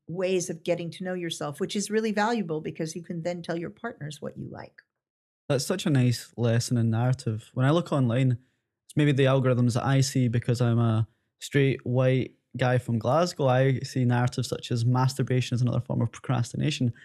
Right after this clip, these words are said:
Speaker 2: I've never really heard someone give that practical advice before. And I'm so glad I could use this po-, platform to normalize that.
Speaker 1: And, and it is, you know, so, you know, s-, the, the vast majority of us masturbate.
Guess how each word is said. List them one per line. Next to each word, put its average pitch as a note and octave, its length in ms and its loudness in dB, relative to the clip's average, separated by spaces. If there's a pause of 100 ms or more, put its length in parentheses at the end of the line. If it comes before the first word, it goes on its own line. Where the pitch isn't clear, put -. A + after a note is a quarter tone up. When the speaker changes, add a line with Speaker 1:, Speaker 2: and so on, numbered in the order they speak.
(140)
Speaker 2:
I've D3 120 2
never F#3+ 300 4
really D3+ 300 4
heard C3 420 4 (280)
someone B2+ 280 0
give B2 420 2 (540)
that C3 220 2
practical - 340 -2
advice C3 280 0
before. C3 360 -6 (220)
And D3 100 2
I'm C#3+ 80 6
so D#3 140 4
glad D3 160 6
I - 20 4
could C3 120 -2
use B2 100 2
this A#2+ 80 0
po-, - 160 -4
platform A#2 500 -2
to A2+ 140 -4 (120)
normalize D3 440 0
that. F#2 140 -4 (360)
Speaker 1:
And, B3+ 140 2
and B3+ 240 -2
it B3+ 120 -2
is, D#4 200 -2
you D4 80 -4
know, A#3 120 2
so, C#4 380 0
you A#3+ 140 0
know, G3+ 140 2
s-, - 260 -8 (200)
the, - 140 -10
the G3+ 160 -4
vast A#3+ 300 0
majority A3 400 2
of F3 100 0
us D#3 140 -2
masturbate. G3 640 -6